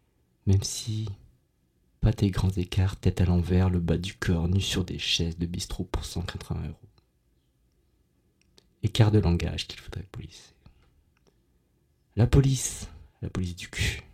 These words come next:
La police lisse au cul. Le cul, enculé. Couille, bite, nichon. Blague d'amateur de football. Grossièreté dans la bouche des mômes de maternelle.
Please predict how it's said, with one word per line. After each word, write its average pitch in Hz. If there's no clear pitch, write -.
La 90
police 98
lisse 120
au 117
cul. -
Le 107
cul, -
enculé. -
Couille, 101
bite, 90
nichon. -
Blague 98
d'amateur 92
de 92
football. 87
Grossièreté 110
dans 95
la 98
bouche 101
des -
mômes 92
de -
maternelle. 95